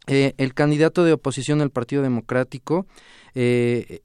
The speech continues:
el, el líder Moon, eh, está siendo el favorito en las encuestas. Este, eh, este hombre había competido en las elecciones anteriores contra la presidenta y había per-,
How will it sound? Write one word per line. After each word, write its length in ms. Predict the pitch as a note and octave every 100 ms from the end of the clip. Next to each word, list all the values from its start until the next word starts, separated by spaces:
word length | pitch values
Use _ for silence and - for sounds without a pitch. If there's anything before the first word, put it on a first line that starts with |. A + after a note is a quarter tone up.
| -
el, 1120 | A#2+ A#2+ A#2 A2+ A2+ A2 A2 A2 A2 A2 G#2
el 300 | A2+ A2+ A2
líder 340 | B2 C3+ C#3 -
Moon, 480 | C3 D3 D3+ F#3 - - - _
eh, 920 | A#2+ B2 A#2+ A#2+ A#2+ A#2 A#2 A#2 A2+ -
está 1040 | - B2+ - _ D3+ D3+ D3+ D3+ D3 D3 B2+ - -
siendo 360 | - D#3 D3+
el 80 | D3
favorito 480 | C#3+ B2 B2 C3 D3
en 40 |
las 160 | C3 A#2
encuestas. 760 | A#2+ A2+ D3 C#3+ - D3 - - - - - _
Este, 800 | D3+ D#3+ - F3+ E3+ D#3+ A2+ B2
eh, 180 | E2 -
este 320 | C3+ C#3 E3
hombre 360 | D3+ D3 D3+ D3
había 200 | C#3 D3
competido 680 | - F3 D#3+ C3 - F#3 F#3
en 60 | D#3
las 140 | B2+
elecciones 560 | B2 A#2+ - C#3 C#3 C3+
anteriores 600 | A2+ A2+ A#2+ B2 C3 B2
contra 800 | A#2 A2 G#2+ A2 G#2+ G#2 G2+ A2+
la 140 | A2+ A2
presidenta 680 | A#2+ A2 B2 B2+ C#3 D#3+ D3+
y 120 | A#2+
había 180 | A#2 B2+
per-, 420 | - B2+ B2